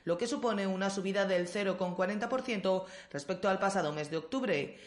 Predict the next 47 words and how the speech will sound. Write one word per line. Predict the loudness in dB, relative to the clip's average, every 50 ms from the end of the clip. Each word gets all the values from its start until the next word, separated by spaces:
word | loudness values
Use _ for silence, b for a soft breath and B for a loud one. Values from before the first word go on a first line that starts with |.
| B B B B
Estos | -2 -2 0 0 0 0
malos | 0 0 2 2 2 0
datos | 0 0 0 0 -2 -2 -2
no | -2 0 0
lo | 0 0
son | -2 -2 -4 -2 -2
tanto, | -2 -2 -2 -2 -2
sin | -2 -2 -2
embargo, | 0 2 2 2 4 2 2
si | 0 0 -2
se | -2 -2 -2
comparan | -2 0 2 2 2 2 2 2
con | 2 2
los | 2 2 2
de | 0 -2
la | -2 0
misma | -2 -2 -2 -2 -2 0
fecha | 0 -2 0 0 0
del | 2 0 0
pasado | 0 0 0 0 0 0 0
año, | 0 0 0 0 0 -2 B B B B B B
respecto | -8 -4 -2 -4 -2 0 2 2
a | 2
los | 2 2 0 0
que | 0 -2
el | -2 0 0
paro | 0 2 2 0 0
se | 0 0 0
ha | 2 2
reducido | 2 0 0 -2 -2 -2 0 2 4 4 4 2 B B B B
en | -6 -6
setecientas | -4 -2 -2 -2 0 0 0 0 0 0 0 0
cincuenta | 0 -2 -2 -2 -2 0 0 0
y | 0
una | 0 -2 -2
personas, | -2 -4 -2 -2 0 0 0 -2 -2 -4
lo | -2 -2 0 0
que | 0
implica | -2 -2 -2 0 2 2 4 4 2 0 B B B B -6
una | -4 -2 0 0 0
caída | 2 2 2 2 2 2 2 4
del | 2 2 2
seis | 0 0 -2 -2 -2
coma | -2 -4 -2
quince | -2 -4 -4 -4 -4 -2
por | -2 -2
ciento. | -2 -2 -4 -4 -4 -4 -2 -2 -2 -2 -2 -4